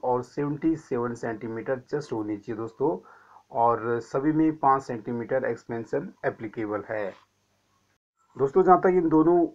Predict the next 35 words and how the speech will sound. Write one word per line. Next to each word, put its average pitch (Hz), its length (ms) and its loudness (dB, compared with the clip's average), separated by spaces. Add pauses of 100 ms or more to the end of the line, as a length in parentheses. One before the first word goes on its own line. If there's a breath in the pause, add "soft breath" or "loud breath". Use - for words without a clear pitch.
(140)
कैटेगरी 147 420 2
के 160 100 0
लिए 165 200 4
education 139 500 -2
की 139 120 -6
बात 120 300 2
है 135 180 2
तो 135 200 -6
candidate 127 500 -4
दसवीं 123 300 -6
pass 117 280 0
होना 113 200 -4
चाहिए, 139 460 -2
और 123 320 0
दसवीं 139 340 0
में 165 180 2
दोस्तों 156 400 2
आपके 143 420 2 (520)
in 156 300 2
aggregate 139 540 -2 (240)
पैंतालीस 151 480 -2
percent 139 420 -4
marks 117 280 0
होने 113 240 -8
चाहिए। 143 360 -6 (420)
सभी 156 300 -2
subject 160 460 -2
में 160 180 2
दोस्तों 160 360 0
तैंतीस 143 360 -6
percent 135 360 -6
marks 120 280 -4
होने 131 220 -6
जरूरी 110 440 -6
हैं। 110 240 -10